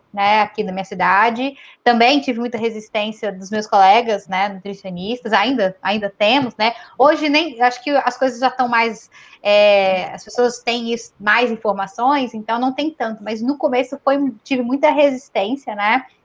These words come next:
Da, dos meus colegas, também da, dessa parte da, da classe média, mas hoje a gente vê o quanto a gente consegue ajudar, né, por causa de ler, né, o blog, de ler essas informações,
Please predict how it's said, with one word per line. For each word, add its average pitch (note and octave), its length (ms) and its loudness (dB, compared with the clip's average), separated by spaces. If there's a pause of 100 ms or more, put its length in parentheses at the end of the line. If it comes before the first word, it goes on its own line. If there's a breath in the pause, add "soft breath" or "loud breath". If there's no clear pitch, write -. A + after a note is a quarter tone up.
Da, G3+ 320 4
dos F#3+ 320 -6
meus F#3+ 360 0
colegas, G3 720 4
também F#3+ 220 -10
da, F#3 180 -6
dessa F#3 340 -2
parte F3+ 320 -6
da, F3+ 180 -6
da C3+ 140 -14
classe F3+ 280 -14
média, G#3+ 200 -4 (400 loud breath)
mas D#4+ 460 2 (260 soft breath)
hoje E4 280 4
a D#4+ 40 -4
gente C#4+ 240 -8
vê C4 120 2
o C#4+ 100 2 (160)
quanto F#4+ 420 2
a F4 40 -2
gente D#4 240 -8
consegue C#4+ 640 -2
ajudar, A#3+ 640 0 (220)
né, A#3 320 0 (520 loud breath)
por F#4+ 260 4
causa D#4+ 320 4
de D#4 200 0
ler, F4 560 6
né, E4 160 2
o E4 100 4
blog, C#4+ 560 2
de C4+ 140 -10
ler B3+ 200 0
essas E4 240 -6
informações, D#4 1000 -6